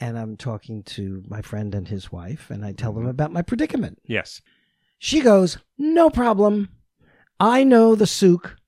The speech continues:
Speaker 2: Mm-hmm.
Speaker 1: The souk is with the marketplace. You know.
Speaker 2: Marketplace,
Speaker 1: I,
Speaker 2: yes.
Speaker 1: and there's a vendor there. You,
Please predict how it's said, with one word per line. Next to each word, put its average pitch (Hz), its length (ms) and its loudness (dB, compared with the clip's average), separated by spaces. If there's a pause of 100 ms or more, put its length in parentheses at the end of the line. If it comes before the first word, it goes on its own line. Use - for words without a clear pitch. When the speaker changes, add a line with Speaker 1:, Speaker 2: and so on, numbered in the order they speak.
(140)
Speaker 2:
Mm-hmm. 104 200 -10
Speaker 1:
The 156 100 0
souk 160 220 -4
is 147 200 -4
with 143 160 -6
the 135 80 -2
marketplace. 131 840 -4
You 113 60 -14
know. 101 100 -6
Speaker 2:
Marketplace, 117 520 -4
Speaker 1:
I, 175 160 2
Speaker 2:
yes. 185 100 -6
Speaker 1:
and 180 140 2
there's 165 160 2
a 156 60 2
vendor 226 400 2
there. 160 360 0 (440)
You, - 100 -14